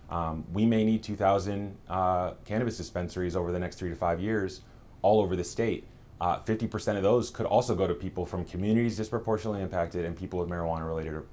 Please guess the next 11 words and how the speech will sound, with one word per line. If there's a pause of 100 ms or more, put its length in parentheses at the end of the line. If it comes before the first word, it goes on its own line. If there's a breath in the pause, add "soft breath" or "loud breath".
uh,
convictions.
And
so (420 loud breath)
we're (200)
continuing
that
justice
work
going
forward.